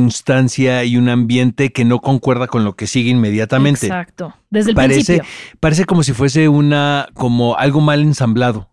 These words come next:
Speaker 1: ¿sabes? O sea, no hay un tono definitivo. De repente hay, incluso en la, eh, la acción transcurre obviamente en un, en un universo muy particular,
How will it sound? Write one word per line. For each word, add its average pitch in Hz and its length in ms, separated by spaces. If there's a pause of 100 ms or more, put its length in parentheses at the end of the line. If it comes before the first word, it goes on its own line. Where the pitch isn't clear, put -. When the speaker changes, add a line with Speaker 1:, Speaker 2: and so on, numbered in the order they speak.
Speaker 1:
¿sabes? 127 420
O 120 80
sea, 120 220 (280)
no 165 160
hay 190 180
un 190 140
tono 160 380
definitivo. 131 840 (340)
De 147 100
repente 170 640 (160)
hay, 147 340
incluso 208 640
en 131 260
la, 120 400
eh, 110 260 (840)
la 139 160
acción 185 600
transcurre 135 540
obviamente 123 680
en 95 120
un, 98 380
en 101 160
un 95 120
universo 160 480
muy 131 160
particular, 127 680